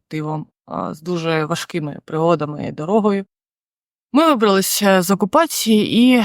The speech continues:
залишились в Запоріжжі, тому що тут, а, найближча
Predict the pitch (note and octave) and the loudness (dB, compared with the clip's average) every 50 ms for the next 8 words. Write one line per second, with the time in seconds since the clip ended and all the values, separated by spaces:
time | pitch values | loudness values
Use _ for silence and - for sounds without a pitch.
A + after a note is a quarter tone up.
0 | F3+ F#3+ F3 G#3 G#3 G#3 G3+ - - G3 F#3 F#3 E3 E3+ F#3 - - G3 B3 D#4 | 0 0 2 2 2 2 2 0 0 0 0 0 0 0 -4 -2 0 0 0 2
1 | D#4+ C#4+ A#3+ A3+ G#3 - - F3+ E3+ F3 F3+ E3 - - - E3+ - - E3+ E3 | 0 0 0 0 -2 0 0 -2 0 0 -2 -2 -4 -4 -6 -6 -6 -4 -6 -6
2 | E3 - - F3 E3+ D#3+ D#3 D#3+ D#3+ - - - - D#3+ F#3 F#3+ F#3+ F3+ E3+ E3+ | -6 -6 -2 0 0 0 0 0 -2 -6 -8 -8 -4 0 2 2 2 2 2 0
3 | D#3 C#3+ - - - D#3+ - - | 0 0 -2 -4 -6 -8 -10 -12